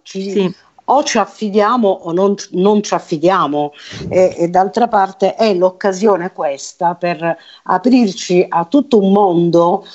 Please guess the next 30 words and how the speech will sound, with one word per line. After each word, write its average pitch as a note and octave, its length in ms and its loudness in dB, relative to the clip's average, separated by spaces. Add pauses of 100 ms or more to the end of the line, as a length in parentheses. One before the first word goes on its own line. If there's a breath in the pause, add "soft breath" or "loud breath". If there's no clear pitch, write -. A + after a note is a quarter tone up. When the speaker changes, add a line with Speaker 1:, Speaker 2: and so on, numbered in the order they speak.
(240 loud breath)
Speaker 1:
che, F#3+ 280 2
eh, E3 360 0
di E3 200 -4
solito C4 460 2
è F#3+ 80 4
un F#3+ 200 -2
po' A#3 320 -2 (200)
percepito A#3 600 0
come G3+ 140 0
una F3+ 160 2
roccaforte, D#3+ 960 -4 (340 loud breath)
che G#3+ 320 0
è F#3+ 240 0
appunto F#3+ 600 -4
il A#3 160 4
mondo F3+ 300 2
di F#3 160 -2
chi A#3 200 2
fa F3 360 0
scienza, F#3 500 -2
fa F#3 100 -2
ricerca E3+ 580 0
scientifica. D3 800 -2 (520 loud breath)
E F#3 340 2
la, E3 720 2
ehm, E3 500 -4
le G3+ 240 2
parole A#3+ 360 2
di G3+ 400 -2
Luisa G3 680 0